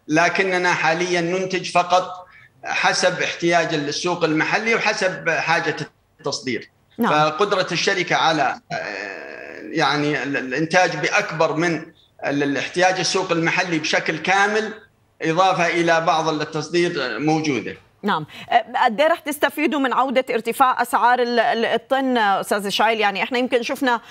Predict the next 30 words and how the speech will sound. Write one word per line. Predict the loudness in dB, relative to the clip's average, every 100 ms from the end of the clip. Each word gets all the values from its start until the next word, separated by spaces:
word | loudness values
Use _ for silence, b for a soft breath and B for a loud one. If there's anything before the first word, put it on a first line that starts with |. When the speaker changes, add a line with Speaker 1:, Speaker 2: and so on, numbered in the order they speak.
| B B
Speaker 2:
بأزمة | 0 2 2 2 0 -2 2 0 2
كورونا | 0 2 2 2 2
كان | 2 2 0
في | -2
هبوط | 0 2 2 0 2
بالنسبة | 0 0 -2 -4 0 0 2
للأسعار | 2 0 2 0 0 2 2 0
بحكم، | 0 2 2 2 2 0 0 -2 -2 0 2
أه، | 2 -2 B B 0 0 0
قلة | 0 0
ال-، | 0 -2
ال-، | -2 -2
الطلب. | -2 0 2 2 0
يعني | 0 0 0
الآن | 2 2 2
عودة، | 0 0 0
عودة | 2 2 0 0 -2
الأسعار | -2 -2 2 2 2
من | 0 0 0 0
جديد | 0 0 0 0
للارتفاع، | 0 -2 -4 -4 2 2 2
قد | 0 0
إيه |
بنتوقع | 0 0 -2 0 0 0
إنه، | -2 0 0 0
أه، | 2 2 2 2
يعني | 2 0 0
تستفيد | -4 -4 -4 -2 -2
الشركة | -2 -2 -2 -2
منها؟ | -2 -2 -2 -4